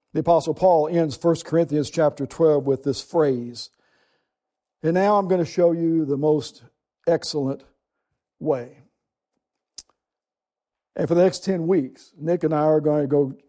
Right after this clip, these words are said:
through a chapter in your Bible focusing on various attributes of love that can be found and are discussed in First Corinthians chapter thirteen,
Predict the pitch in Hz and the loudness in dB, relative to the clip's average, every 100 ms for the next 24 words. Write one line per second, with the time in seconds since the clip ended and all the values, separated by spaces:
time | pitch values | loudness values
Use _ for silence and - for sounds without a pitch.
0 | _ - 190 160 - 185 160 - 139 143 | _ -2 0 0 -2 -2 -2 -4 -10 -8
1 | 143 160 135 120 120 123 123 _ _ _ | -4 -2 0 -2 -2 -2 -4 _ _ _
2 | _ - 202 233 196 - 156 151 147 135 | _ 2 2 4 -2 -2 -2 -2 -2 -2
3 | 160 190 208 214 - - 160 160 151 131 | 0 0 0 0 -2 -2 -2 -2 -6 -2
4 | 139 139 135 131 147 170 127 135 139 - | 0 0 -2 -2 2 2 2 -2 -6 -14
5 | _ _ _ 143 143 - 143 143 135 170 | _ _ _ -8 -8 -8 -6 -6 -4 -4
6 | 165 165 160 160 151 _ _ 160 151 147 | 0 0 0 -2 -10 _ _ -4 -2 -2
7 | 143 - 156 139 135 - 123 - 170 160 | -4 -6 -4 -4 -6 -10 -20 -6 -6 -6
8 | - 185 165 131 - 131 131 147 - 147 | -10 -8 -6 -6 -8 -10 -12 -14 -4 -4
9 | 135 143 127 - 147 147 - 190 156 127 | -2 -8 -10 -6 -6 -6 -12 -10 -8 -10